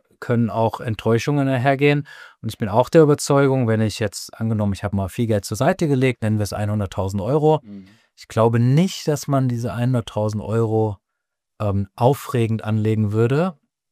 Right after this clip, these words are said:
Speaker 1: wenn man alles anlegen muss, sondern vielleicht nur einen kleinen Teil davon.
Speaker 2: Mhm.
Speaker 1: Aber breit gestreut, ausgewogenes Portfolio, was langfristig orientiert ist, warum nicht, ja? Kann man einen größeren Anteil annehmen.
Speaker 2: Nee, auf jeden Fall.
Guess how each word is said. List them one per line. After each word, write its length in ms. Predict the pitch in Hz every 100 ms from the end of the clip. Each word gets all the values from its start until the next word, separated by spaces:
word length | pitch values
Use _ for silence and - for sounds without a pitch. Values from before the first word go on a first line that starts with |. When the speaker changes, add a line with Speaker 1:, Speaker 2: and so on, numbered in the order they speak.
| _
Speaker 1:
wenn 180 | 117 113
man 140 | 117
alles 240 | 113 123 113
anlegen 340 | 113 107 101
muss, 300 | 104 143 -
sondern 260 | - 113 107
vielleicht 260 | 104 107
nur 80 | 123
einen 40 | 110
kleinen 220 | 131 139
Teil 180 | 185 165
davon. 360 | 104 - 101
Speaker 2:
Mhm. 140 | 95 98 _ _ _ _
Speaker 1:
Aber 260 | 110 101 95
breit 380 | - 101 90
gestreut, 760 | - - - - 165 208 202 - _
ausgewogenes 760 | - 117 - 120 104 104 101 -
Portfolio, 800 | - 95 - 175 196 190 190 185
was 180 | 110 -
langfristig 500 | 110 113 - - 110
orientiert 480 | 101 107 - 160 175
ist, 220 | 175 - _ _ _ _
warum 340 | 110 120 156
nicht, 300 | 175 123 -
ja? 240 | 98 107 123
Kann 100 | -
man 80 | 131
einen 80 | 127
größeren 380 | - 104 101 87
Anteil 280 | 85 98 85
annehmen. 220 | 85 82 _
Speaker 2:
Nee, 280 | 110 113 117
auf 160 | 104
jeden 180 | 113 113
Fall. 300 | - 101 107